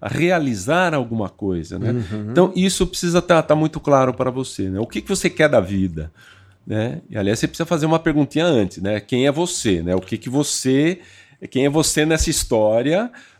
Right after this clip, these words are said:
Speaker 1: pra poder concretizar essa visão que você tem, né? Então, é,
Speaker 2: Perfeito.
Speaker 1: isso é fundamental. Segundo ponto, é, é, tenha claro que você, é,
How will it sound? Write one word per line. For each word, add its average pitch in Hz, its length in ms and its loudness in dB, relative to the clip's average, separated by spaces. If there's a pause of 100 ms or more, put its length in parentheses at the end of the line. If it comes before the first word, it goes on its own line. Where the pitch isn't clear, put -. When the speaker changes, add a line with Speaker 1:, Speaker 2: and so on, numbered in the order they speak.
(120)
Speaker 1:
pra 135 440 2
poder 143 680 -2
concretizar 156 960 0
essa 175 240 -2
visão 139 400 2
que 143 100 -6
você 151 260 -2
tem, 92 420 0
né? 101 260 -6
Então, 113 360 -2
é, 113 140 -2
Speaker 2:
Perfeito. 117 260 -4
Speaker 1:
isso 139 220 -2
é 151 40 2
fundamental. 147 880 0 (680)
Segundo 233 380 2
ponto, 120 720 2
é, 101 840 2
é, 101 320 -4 (100)
tenha 190 320 4
claro 127 680 2
que 160 140 -4
você, 143 680 0 (420)
é, 107 260 -2